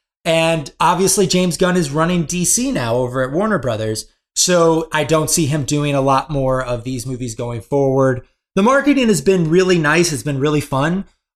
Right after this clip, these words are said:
Uh, I think that will really say a lot about where Marvel is and where superhero genre is. I think we could get to a point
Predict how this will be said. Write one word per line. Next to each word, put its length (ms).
Uh, 220
I 80
think 240
that 220
will 100
really 420
say 420
a 60
lot 640
about 560
where 600
Marvel 640
is 300
and 140
where 100
superhero 580
genre 520
is. 320
I 80
think 240
we 80
could 200
get 160
to 140
a 40
point 500